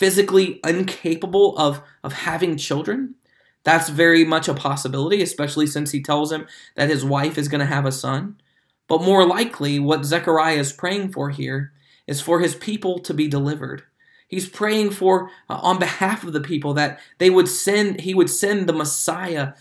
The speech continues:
uh, that would put the people of Israel back in a place of power, back in a place of prestige among the world powers. And most likely, this is what he was praying for.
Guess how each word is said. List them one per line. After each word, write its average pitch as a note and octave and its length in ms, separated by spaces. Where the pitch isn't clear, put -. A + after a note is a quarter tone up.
uh, D3 180
that D#3+ 300
would D#3+ 320
put A3+ 440
the D3+ 120
people F#3+ 380
of D#3 100
Israel D#3 320
back D#3 360
in D3+ 100
a C#3+ 60
place D3+ 300
of C#3 140
power, C#3+ 320
back E3+ 260
in F3 60
a E3 40
place D#3+ 320
of C#3 140
prestige C#3+ 600
among C#3+ 360
the C#3+ 100
world C#3 300
powers. - 600
And E3+ 80
most G#3 180
likely, G3+ 320
this F#3 180
is F3 100
what F3 140
he F3+ 60
was E3 160
praying G3 360
for. C#3 320